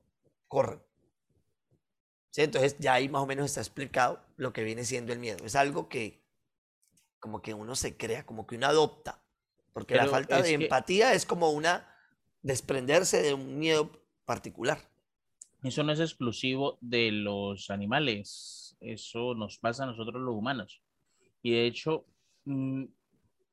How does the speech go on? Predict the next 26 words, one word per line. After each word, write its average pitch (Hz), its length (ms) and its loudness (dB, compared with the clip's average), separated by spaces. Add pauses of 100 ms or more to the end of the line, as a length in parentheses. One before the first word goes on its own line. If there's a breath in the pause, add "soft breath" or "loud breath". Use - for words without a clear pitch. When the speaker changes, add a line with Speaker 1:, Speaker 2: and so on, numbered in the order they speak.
(120)
Speaker 2:
un 143 140 0
estudio 175 440 4
que 175 80 0
se 135 180 -4
hizo, 123 440 -4 (1400)
no 131 140 -4
me 143 100 6
pregunte 120 300 2
el 143 80 4
autor 123 260 2
porque 127 200 -6
esto 127 140 -4
lo 127 120 6
leí 98 240 2
hace 110 180 -2
muchos 101 380 -4
años, 85 320 -10 (1400)
eh, 123 520 2
un 151 560 -2
psicólogo 165 500 2
hizo 143 240 -2
varios 156 280 4
estudios 127 460 -2
sobre 143 260 2
el 123 100 2
miedo 127 460 2